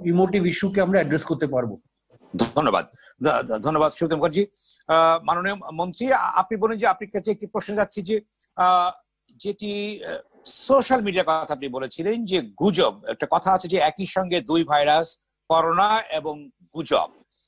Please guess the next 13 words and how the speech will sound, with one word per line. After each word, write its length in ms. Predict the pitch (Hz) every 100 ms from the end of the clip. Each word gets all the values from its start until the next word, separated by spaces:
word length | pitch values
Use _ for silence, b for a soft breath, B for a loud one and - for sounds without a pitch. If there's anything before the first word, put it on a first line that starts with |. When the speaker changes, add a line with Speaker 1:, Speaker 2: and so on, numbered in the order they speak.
| _ -
Speaker 2:
এই 200 | 220 196
বিষয়টি 360 | 196 214 214
মানুষের 280 | 175 202 196
ভিতরে 160 | 202 196
একটু, 400 | - 185 180 180 _ -
আহ, 160 | 151 - _ _ _
একটা 220 | 156 139 123
বড় 180 | 170
ধরনের 260 | 170 175 170
আতঙ্ক 540 | 156 135 - 190 185
সৃষ্টি 300 | 165 165 -
করছে, 420 | 170 165 - 165 160
মানুষ 360 | 143 147 143